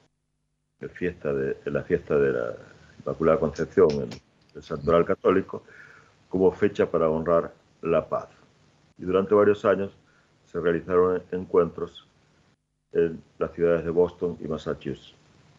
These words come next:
Luego, en mil novecientos cinco, una joven norteamericana llamada Anna Jarvis sufrió la muerte de su madre,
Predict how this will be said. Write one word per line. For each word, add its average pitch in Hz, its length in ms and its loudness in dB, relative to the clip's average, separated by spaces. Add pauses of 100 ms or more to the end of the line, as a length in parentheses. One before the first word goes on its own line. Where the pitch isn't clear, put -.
(840)
Luego, 107 220 8
en 101 120 4
mil 117 100 2
novecientos 107 460 2
cinco, 110 360 2
una 101 160 0
joven 98 300 2
norteamericana 98 580 2
llamada 92 480 2 (220)
Anna 98 320 0 (100)
Jarvis 104 600 0 (1300)
sufrió 90 280 -2
la 90 120 4
muerte 90 300 0
de 82 100 2
su - 160 -8
madre, 101 400 2